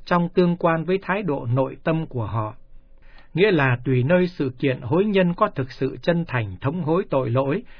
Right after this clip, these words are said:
và nỗ lực ăn năn sám hối đền tội hay không. Ngay cả nơi những người ý thức được tội lỗi của họ, có thể là thần khí tìm thấy trong những lúc nào đó, một sự sẵn sàng nào đó, trong việc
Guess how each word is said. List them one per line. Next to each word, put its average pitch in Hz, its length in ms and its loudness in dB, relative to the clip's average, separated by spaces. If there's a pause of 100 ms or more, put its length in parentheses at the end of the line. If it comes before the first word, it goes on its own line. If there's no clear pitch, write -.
(140)
và 135 140 0
nỗ 160 200 0
lực 139 280 0
ăn 170 240 2
năn 165 240 0
sám 160 300 0
hối 165 240 2
đền 120 220 0 (100)
tội 123 240 -6
hay 135 220 -2
không. 131 300 -2 (920)
Ngay 160 240 4
cả 101 240 -2
nơi 156 160 2
những 170 200 -2
người 127 200 0
ý 160 320 0
thức 262 180 0
được 131 220 -4
tội 139 200 -2
lỗi 233 300 0
của 123 160 0
họ, 120 260 0 (380)
có 220 180 4
thể 139 120 0
là 127 220 0
thần 123 260 0
khí 175 340 0
tìm 107 300 0
thấy 165 260 -2
trong 170 200 -2
những 185 180 -2
lúc 226 180 0
nào 117 300 -4
đó, 127 340 0 (340)
một 147 160 0
sự 160 240 -4
sẵn - 280 -8
sàng 139 320 -2
nào 123 180 0
đó, 131 340 0 (500)
trong 196 220 2
việc 143 200 0